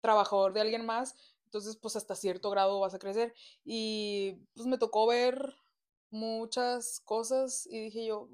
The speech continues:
"Aquí s-, hasta cierto grado voy a crecer", y muchos años no voy a durar en, en ese crecimiento. Entonces, pues, dije yo, "A volar".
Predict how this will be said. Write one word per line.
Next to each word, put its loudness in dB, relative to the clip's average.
"Aquí -2
s-, -14
hasta 2
cierto 2
grado 4
voy 4
a -2
crecer", 0
y 0
muchos -2
años 2
no -2
voy 2
a 4
durar 4
en, -12
en -2
ese 0
crecimiento. -2
Entonces, -8
pues, -8
dije -8
yo, -4
"A -8
volar". -10